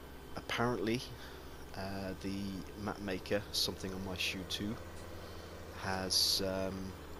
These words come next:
designed the revamped version of that map very much with the console player in mind. You know, it's been built, uh, with them as the priority, and, uh,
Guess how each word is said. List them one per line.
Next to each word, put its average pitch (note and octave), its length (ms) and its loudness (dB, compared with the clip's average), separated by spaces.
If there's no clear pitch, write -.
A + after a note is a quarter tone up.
designed G#2+ 760 4
the F#2 60 -4
revamped A2 500 0
version F#2+ 340 -2
of E2 80 -6
that - 240 -2
map E2+ 160 -2
very A2+ 280 6
much - 560 0
with F#2+ 340 2
the G#2 80 0
console F#2+ 560 0
player F2+ 300 0
in F2+ 180 -4
mind. E2 300 0
You F2+ 60 -2
know, E2+ 160 -2
it's - 80 -2
been F2+ 240 -2
built, - 420 4
uh, F2 300 0
with F2+ 220 -2
them G2+ 300 4
as - 100 2
the - 100 -4
priority, F#2+ 800 2
and, F2 600 -2
uh, D#2+ 100 -2